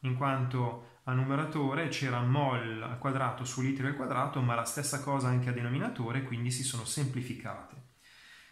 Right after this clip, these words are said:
In questo caso l'unità di misura sarebbe,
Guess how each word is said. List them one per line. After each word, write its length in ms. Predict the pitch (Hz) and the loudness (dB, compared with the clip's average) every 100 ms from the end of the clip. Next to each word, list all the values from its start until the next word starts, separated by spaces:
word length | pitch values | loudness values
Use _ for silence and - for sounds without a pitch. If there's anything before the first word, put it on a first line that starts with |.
| - | -4
In 120 | 139 | -2
questo 240 | 175 180 | -2 -2
caso 340 | 220 180 214 226 | 0 0 0 0
l'unità 380 | 151 139 190 139 | 2 2 2 0
di 100 | 151 | 0
misura 880 | 214 170 143 165 165 127 107 - - - - | 0 2 2 2 2 0 -2 -8 -20 -18 -6
sarebbe, 1160 | 135 143 135 143 139 135 131 123 120 - - | 0 2 2 2 2 2 2 2 0 -6 -20